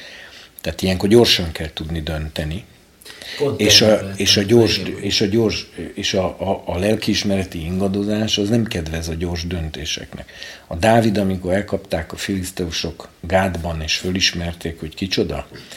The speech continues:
Speaker 1: akkor nem volt sok ideje gondolkozni, hogy mit csináljon, hanem rögtön elkezdte folyatni a nyálát a szakállán, és őrültnek tetetve magát irkálni a, rajzolgatni a kapukra.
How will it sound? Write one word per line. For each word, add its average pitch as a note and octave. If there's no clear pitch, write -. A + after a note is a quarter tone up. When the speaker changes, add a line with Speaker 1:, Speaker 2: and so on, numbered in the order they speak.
Speaker 1:
akkor -
nem F#2+
volt A2
sok -
ideje E2+
gondolkozni, E2+
hogy E2+
mit D#2+
csináljon, E2+
hanem F2+
rögtön F#2+
elkezdte F2+
folyatni E2+
a D#2
nyálát E2
a -
szakállán, D#2+
és -
őrültnek D#2
tetetve D2+
magát D#2
irkálni D#2
a, D2
rajzolgatni D#2
a C2+
kapukra. C3+